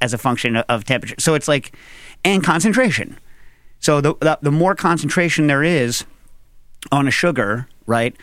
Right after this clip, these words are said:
the closer it gets in sweetness to sucrose on a concentration percentage basis. So in minor amounts, I'm sure lact-, the lactose numbers are probably correct. And in huge amounts that are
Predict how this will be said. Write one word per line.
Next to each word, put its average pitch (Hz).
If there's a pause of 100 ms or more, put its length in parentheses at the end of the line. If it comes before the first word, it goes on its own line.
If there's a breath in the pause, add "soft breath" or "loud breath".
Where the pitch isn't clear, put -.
the 131
closer 165
it 131
gets 143
in 131
sweetness 123
to 120
sucrose 131
on 120
a 113
concentration 127
percentage 101
basis. - (320 loud breath)
So 127 (280 loud breath)
in 147
minor 165
amounts, 120
I'm 123
sure 139
lact-, 127
the 131 (120)
lactose 131
numbers 123
are 123
probably 123
correct. 147
And 131
in 131
huge 196
amounts 120
that 120
are 123